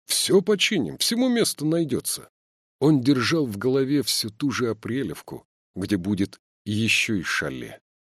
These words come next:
Насчёт Апрелевки он не уставал напоминать, и всей семьёй строились планы, какая будет дача,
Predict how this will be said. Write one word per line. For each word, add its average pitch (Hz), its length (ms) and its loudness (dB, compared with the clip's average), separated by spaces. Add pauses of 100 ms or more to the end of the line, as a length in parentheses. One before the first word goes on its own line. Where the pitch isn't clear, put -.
(420)
Насчёт 95 440 0
Апрелевки 104 720 -2
он 101 180 0
не 98 80 0
уставал 92 500 -2
напоминать, 82 760 -6 (240)
и 92 100 -2
всей - 280 -2
семьёй 117 720 -4 (240)
строились 147 640 0
планы, 113 580 -2 (340)
какая 87 360 -2
будет 64 400 -12
дача, - 440 -4